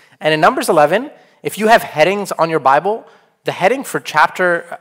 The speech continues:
eleven in Numbers is "The People Complain." Okay, the authors get sick of describing what's going on. They just say, "The people complain." Like, you should know by now, like, what it is. The people complain. And you're like, "Okay, what are they complaining about now?" Well,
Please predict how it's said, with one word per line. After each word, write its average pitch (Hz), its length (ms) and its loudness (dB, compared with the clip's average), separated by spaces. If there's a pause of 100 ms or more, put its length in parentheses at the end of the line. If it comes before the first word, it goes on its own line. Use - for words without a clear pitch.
eleven 156 360 2
in 143 140 -8
Numbers 160 440 -2
is 160 320 -4
"The 131 140 -2
People 185 320 0
Complain." 151 380 0 (600)
Okay, 151 180 2
the - 100 0
authors 190 360 4
get 160 140 -2
sick - 240 0
of 139 180 -4
describing 160 480 2
what's 156 140 -4
going 151 220 4
on. 180 100 4
They 175 60 0
just 160 120 -4
say, 151 140 0 (220)
"The 185 80 0
people 214 200 4
complain." 127 320 -2 (360)
Like, 165 160 2
you 202 60 0
should 175 120 -4
know 190 100 6
by 185 100 6
now, 180 300 6
like, 151 340 -2
what 175 160 4
it 170 100 -2
is. 233 160 4
The - 100 -14
people 202 180 0
complain. 143 320 -6 (1080)
And 185 100 0
you're 202 80 6
like, 196 120 4
"Okay, 196 160 0
what 160 180 2
are - 20 2
they 185 80 2
complaining 185 340 0
about 170 160 4
now?" 185 320 -2 (600)
Well, 226 540 2